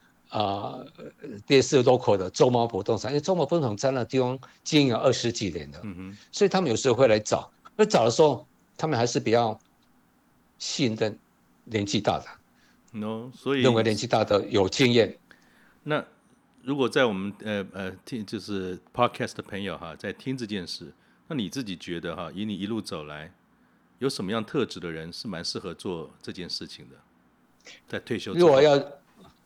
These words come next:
Speaker 1: 退休之后做这个人，第一个，他不要面子。
Speaker 2: 嗯。
Speaker 1: 啊，第二个，他要把过去 delete 掉。你过去多大，
Speaker 2: 嗯。
Speaker 1: 多大了，做多好，多做大，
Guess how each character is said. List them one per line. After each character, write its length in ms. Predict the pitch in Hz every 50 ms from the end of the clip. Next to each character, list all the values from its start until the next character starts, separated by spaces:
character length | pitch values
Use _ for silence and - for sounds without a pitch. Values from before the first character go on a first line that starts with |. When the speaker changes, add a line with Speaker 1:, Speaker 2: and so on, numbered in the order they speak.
| _ _ _
Speaker 1:
退 160 | - - 180 147
休 160 | 139 151 139
之 100 | - 147
后 120 | 135 127
做 180 | 120 143 120 117
这 140 | - - 123
个 160 | - 110 98
人， 200 | 90 78 87 90 -
第 140 | - 135 123
一 40 | 117
个， 300 | 120 107 95 90 90 - - _
他 160 | - - 123 117
不 140 | - -
要 180 | 110 113 107 104
面 260 | 107 120 117 98 90
子。 220 | - - - - - _ _ _ _ _ _ _ _ -
Speaker 2:
嗯。 180 | 107 92 76
Speaker 1:
啊， 120 | - 104 98
第 220 | 95 - 127 120 113
二 60 | 104
个， 240 | 101 104 92 95 - - _ _ _ _ -
他 180 | - 117 117
要 340 | 113 113 110 107 101 92 - _ _ _ _ _ _ _ _ _ _ _ _ _ _
把 140 | - 95 92
过 220 | - - 143 117
去 280 | 117 - - 110 - - - _
delete 340 | - 123 110 120 120 113 110
掉。 320 | 107 - 113 92 - - - _ _ _
你 100 | _ -
过 200 | 120 - 165 139
去 160 | - - 143 123
多 240 | - - 135 131
大， 140 | 127 127 -
Speaker 2:
嗯。 60 | - -
Speaker 1:
多 160 | - 147 135
大 200 | 131 131 147 131 120
了， 180 | 110 110 107
做 240 | 107 107 - 160 131
多 180 | 123 - 127 123
好， 160 | - 98 92
多 220 | 98 - 127 117
做 220 | 117 - 131 117 113
大， 120 | 123 107